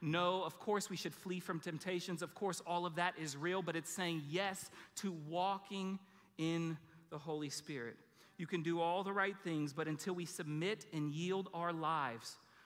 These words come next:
to the Holy Spirit's transformation, it'll never come. Books,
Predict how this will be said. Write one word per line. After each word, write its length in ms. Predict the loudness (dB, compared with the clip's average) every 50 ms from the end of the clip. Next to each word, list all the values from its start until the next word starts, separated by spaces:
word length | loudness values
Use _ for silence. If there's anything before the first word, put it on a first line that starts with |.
| -20 -16 -10
to 80 | -6
the 80 | -6 -6
Holy 340 | -4 -2 -2 0 0 -2 -2
Spirit's 500 | -4 -4 -4 -4 -2 -2 -2 -4 -6 -8
transformation, 880 | -6 -4 -4 -4 -4 -4 -6 -6 -4 -2 -2 -4 -4 -4 -4 -4 -4 -4 -6 -10 -20 -20 -20 -20 -20 _ _ -6
it'll 160 | -4 -2 0
never 260 | 0 0 -2 -2 -6
come. 380 | -6 -8 -8 -6 -6 -6 -6 -8 -12 -20 -20 -20 -20 -20 _ -16
Books, 580 | -6 0 0 0 0 0 -2 -4 -4 -4 -6